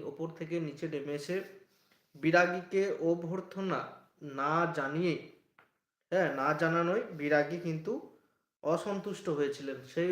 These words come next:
অসন্তোষকে শান্ত করতেই জগদীশবাবু এই কথাটি বলেছিলেন যে, "আমার অপরাধ হয়েছে, আমার অপরাধ হয়েছে।"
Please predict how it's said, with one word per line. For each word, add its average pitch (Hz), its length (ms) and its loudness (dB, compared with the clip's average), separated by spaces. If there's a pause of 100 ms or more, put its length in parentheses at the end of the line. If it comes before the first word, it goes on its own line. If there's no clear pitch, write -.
অসন্তোষকে 185 920 -4 (760)
শান্ত 175 480 2 (140)
করতেই 165 460 4 (500)
জগদীশবাবু 156 760 -2 (540)
এই 160 120 2
কথাটি 175 380 0
বলেছিলেন 147 580 -2
যে, 165 120 -6 (120)
"আমার 135 340 -2 (560)
অপরাধ 147 520 0
হয়েছে, 131 400 -6 (520)
আমার 135 300 -8
অপরাধ 131 380 -6
হয়েছে।" 117 280 -10